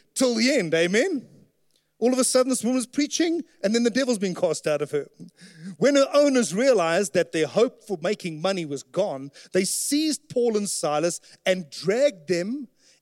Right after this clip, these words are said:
into the marketplace to face the authorities. They brought them before the magistrates and said, "These men are Jews, and they are throwing our city into an uproar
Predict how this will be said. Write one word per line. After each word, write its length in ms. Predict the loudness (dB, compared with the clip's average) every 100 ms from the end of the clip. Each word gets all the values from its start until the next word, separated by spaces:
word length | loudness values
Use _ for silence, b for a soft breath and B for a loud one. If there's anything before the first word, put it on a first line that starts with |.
| -2
into 340 | 0 -2 -4
the 100 | -2
marketplace 800 | 0 0 0 -4 -10 -4 -2 -4
to 120 | -8
face 400 | -10 -4 -4 -4
the 140 | -4 -4
authorities. 800 | -2 -2 -2 -4 -10 -18 -20 -20 _ _ _ _ _ _ _ _ _ _ _ _ _ _
They 140 | 0 2
brought 400 | 2 2 2 2
them 120 | 0
before 300 | 0 2 0
the 80 | 2
magistrates 960 | 0 0 -2 -8 -6 -6 -6 -8 -14 _ _ -4
and 160 | -2
said, 320 | 0 2 2 2
"These 280 | -2 -2
men 160 | -2 -2
are 60 | -2
Jews, 680 | -2 -4 -4 -4 -6 -10 _ _ b b
and 140 | -2 2
they 40 |
are 120 | 0
throwing 480 | 0 0 4 4 2
our 160 | -2 -2
city 340 | -4 -4 -6
into 280 | -6 -4 -4
an 100 | -4
uproar 440 | -6 -6 -4 -6